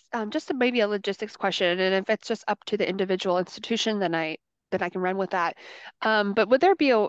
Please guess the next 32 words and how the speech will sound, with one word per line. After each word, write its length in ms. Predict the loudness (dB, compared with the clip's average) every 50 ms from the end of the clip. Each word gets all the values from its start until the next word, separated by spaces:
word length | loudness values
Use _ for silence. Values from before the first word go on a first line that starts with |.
| 0
is 180 | 0 -2 0 2
there 380 | 4 4 4 4 4 4 2 0 -2 _ _ _ _ -6
up 100 | -4 -4
to 100 | -4 -4
the 60 | -6 -4
discretion 680 | -4 -4 -4 -4 -4 -4 -4 -2 -2 -4 -2 -2 -2
of 320 | -2 0 0 0 0 -2 -4
the 100 | -8 -8
college 480 | -6 -4 -2 0 2 2 2 0 -2 -6
to 100 | -6 -8
say, 600 | -4 -2 0 0 2 2 0 0 -2 -4 -6 -8 _ _ _ _ _ _ _ _ _ _ _ _ -4 0
"We're 160 | 0 2 2
not 340 | 2 2 2 2 0 -2 -4 -6 -6 -6
allowing 800 | -4 -2 -2 0 0 0 0 -2 -2 -2 -4 -4 -6 -8 -10 -12 _ _ -12
tenth 280 | -10 -10 -10 -10 -8
grade 520 | -6 -2 -2 0 0 0 -2 -2 -4 -6 -10 _ _ _ _ _ _ _ _ _ _ _ _ _ _ _ _ -6
access 300 | -6 -6 -6 -8 -12 -12
to 100 | -10 -8
Running 160 | -6 -6 -6
Start 260 | -6 -4 -4 -4 -2 -4
at 80 | -4
this 180 | -6 -8 -10 -8
time," 460 | -6 -2 0 2 2 4 4 4 2
or 80 | 2 0
for, 300 | 0 0 0 0 0 0 _ _
for, 100 | -4 -2
uh, 180 | -2 -2 -2 -4
through 140 | -6 -4 -4
an 80 | -4 -4
admissions 520 | -4 -4 -4 -4 -4 -2 0 0 -2 -2
standpoint? 760 | -4 -2 -2 0 0 0 -2 -2 0 0 2 2 0 -2 -4 -8 _ -20 -20 -20 -20 -20 -20 -20 _ _ _ -6
Um, 440 | -2 0 0 0 0 -2 -6 -12